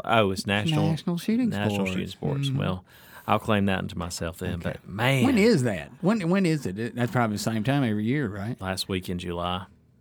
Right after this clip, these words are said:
Speaker 1: Well,
Speaker 2: In July?
Speaker 1: Yeah, I think so.
Speaker 2: Well, I don't know where I was then.
Speaker 1: But yeah, it was that, uh,
Speaker 2: Sorry.
Speaker 1: the week before,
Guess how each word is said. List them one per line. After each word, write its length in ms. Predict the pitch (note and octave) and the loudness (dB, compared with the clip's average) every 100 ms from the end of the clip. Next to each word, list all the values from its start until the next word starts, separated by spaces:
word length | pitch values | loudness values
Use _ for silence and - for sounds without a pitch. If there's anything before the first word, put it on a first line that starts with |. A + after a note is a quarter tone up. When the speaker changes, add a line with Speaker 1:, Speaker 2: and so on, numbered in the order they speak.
| _ _ - | _ _ -4
Speaker 1:
Well, 300 | G2 F#2+ G#2 A#2 - - | 2 2 0 -8 -12 -2
Speaker 2:
In 200 | C3 B2 | 0 2
July? 580 | D#3 C3 C3 A#3 G4 F4+ _ _ _ _ _ - | 2 4 2 0 -4 -8 _ _ _ _ _ -8
Speaker 1:
Yeah, 200 | A#2 A2 - - _ _ _ - | -6 -6 -10 -20 _ _ _ -16
I 40 | |
think 200 | - - | -14 -12
so. 220 | - - G#2 _ _ - | -8 -8 -8 _ _ -4
Speaker 2:
Well, 120 | G3+ | 0
I 20 | |
don't 100 | G3+ | 0
know 100 | F#3+ | 0
where 260 | F#3 A3 G#3+ | -2 -4 -2
I 60 | A2+ | -2
was 260 | F#2+ E2+ | -4 -6
then. 240 | D#2+ D#2 - _ _ _ _ - _ _ _ - | -10 -14 -16 _ _ _ _ -20 _ _ _ -4
Speaker 1:
But 180 | G2+ G#2 | 0 4
yeah, 220 | A#2 F#2+ | 4 4
it 60 | |
was 160 | F#2+ F#2 | 0 -2
that, 320 | G2 F#2 - | -2 -2 -4
uh, 160 | F2+ F#2 | -2 -2
Speaker 2:
Sorry. 300 | C3 F3 C#3+ G#2+ | 0 -2 -6 -4
Speaker 1:
the 80 | |
week 220 | G2+ A2 A2+ | 0 0 -2
before, 680 | G2+ A2+ A2 A2 A2 G#2 | -4 0 2 2 0 -4